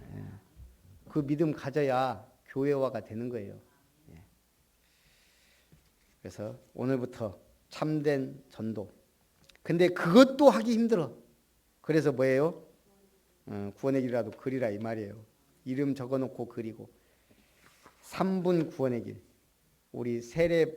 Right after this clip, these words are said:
교육받는 분들 숙제입니다. 미션. 삼 분 구원의 길. 참 이게 정착되면 참 아름다운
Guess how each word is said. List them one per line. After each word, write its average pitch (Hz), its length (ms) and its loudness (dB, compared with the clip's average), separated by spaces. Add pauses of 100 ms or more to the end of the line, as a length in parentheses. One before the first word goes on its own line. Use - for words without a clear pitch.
(200)
교육받는 123 540 0
분들 107 320 -8
숙제입니다. 131 720 -6
미션. 110 440 -12 (260)
삼 151 340 -6
분 139 220 -6
구원의 107 320 -12
길. 98 120 -18 (720)
참 147 320 -2
이게 175 180 2
정착되면 151 640 -2
참 151 200 -10
아름다운 135 680 0